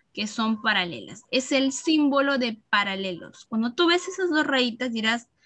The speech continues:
"Ah, Miss, ahí me dice que son paralelas". Claro. Tú lees y dices, "Recta L uno es paralela a la recta L dos". ¿De acuerdo? Eso significa que son paralelas. Si tú en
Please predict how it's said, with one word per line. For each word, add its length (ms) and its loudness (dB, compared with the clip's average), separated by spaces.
"Ah, 340 2
Miss, 600 0
ahí 260 -4
me 220 -2
dice 340 -4
que 100 -12
son 260 -8
paralelas". 580 0
Claro. 460 0
Tú 100 0
lees 540 4
y 140 -4
dices, 380 -6
"Recta 460 -2
L 180 4
uno 500 0
es 140 -14
paralela 760 -2
a 100 -10
la 120 -10
recta 320 -10
L 200 -8
dos". 320 -20
¿De 80 -18
acuerdo? 380 0
Eso 240 -6
significa 640 -4
que 120 -16
son 200 -6
paralelas. 680 -12
Si 80 -4
tú 200 2
en 120 4